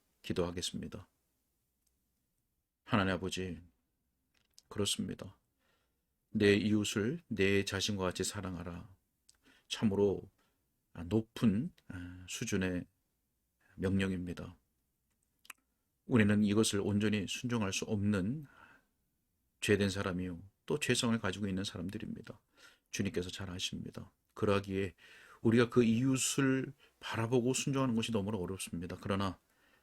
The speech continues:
이웃을 사랑하는 것이 어렵다면 우리 주님을 사랑하기 때문에 주님을 사랑하는 마음으로 이 계명을 기꺼이 순종하는 그 마음을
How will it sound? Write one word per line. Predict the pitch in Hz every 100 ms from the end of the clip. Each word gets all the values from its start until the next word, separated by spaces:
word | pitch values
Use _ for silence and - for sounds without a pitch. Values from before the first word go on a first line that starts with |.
| _ _ _ _ _ - _ _ _ _ _ _ _
이웃을 | - 139 131 131
사랑하는 | 123 131 127 117
것이 | 113 113
어렵다면 | 107 - 95 95 90
우리 | 151 160
주님을 | - 143 139 135
사랑하기 | - 139 120 120 117
때문에 | - 90 101 95 85
주님을 | - 139 156 160
사랑하는 | - 147 131 135
마음으로 | 120 113 117 113 - - -
이 | 113 110
계명을 | 110 101 101 104 95 -
기꺼이 | - 120 120 - 160 151 - -
순종하는 | - - 175 143 131 107 113
그 | -
마음을 | 170 92 87 98 123